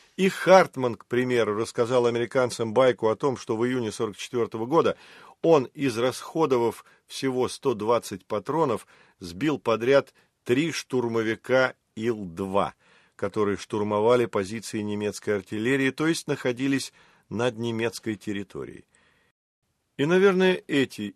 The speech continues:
илы у него и были записаны в той лётной книжечке, которую украли американцы, как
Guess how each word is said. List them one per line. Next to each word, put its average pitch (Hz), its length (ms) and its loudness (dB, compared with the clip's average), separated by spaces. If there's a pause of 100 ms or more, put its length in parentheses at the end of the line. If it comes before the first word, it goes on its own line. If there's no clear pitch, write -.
илы 160 460 -2
у 127 100 -4
него 127 300 -2
и 139 80 2
были 123 360 -4
записаны 101 640 -6
в - 80 -14
той 104 240 -6
лётной 104 400 -4
книжечке, 120 720 -6 (360)
которую 139 480 0
украли 143 520 0
американцы, 131 760 0
как 107 320 -2